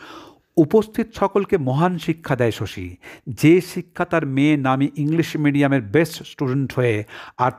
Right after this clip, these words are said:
তার হাজব্যান্ড বিরাট অফিসার হয়েও কোনোদিন পায়নি। সবার চোখে জল এনে দেয় সে। এবার টিচার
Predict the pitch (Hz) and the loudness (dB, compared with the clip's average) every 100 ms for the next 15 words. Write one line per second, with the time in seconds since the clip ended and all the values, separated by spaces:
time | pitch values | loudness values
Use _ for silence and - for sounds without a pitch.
0 | - 131 - 135 120 135 147 120 131 131 | -2 -2 0 -2 0 0 0 2 2 2
1 | - - 120 117 180 214 185 160 135 120 | 0 -2 -2 -2 0 0 2 2 2 0
2 | - 127 139 165 180 123 101 82 87 90 | -2 0 2 0 0 -2 -4 -8 -16 -20
3 | _ _ _ _ _ - - 120 123 131 | _ _ _ _ _ -12 -2 0 2 -2
4 | - 120 113 - 110 127 117 104 95 90 | -6 -8 -8 -8 -2 -2 -2 -6 -8 -8
5 | - 90 - - _ - - - 160 170 | -10 -16 -16 -20 _ -18 -16 -4 0 0
6 | 165 - 175 208 | 0 -4 0 0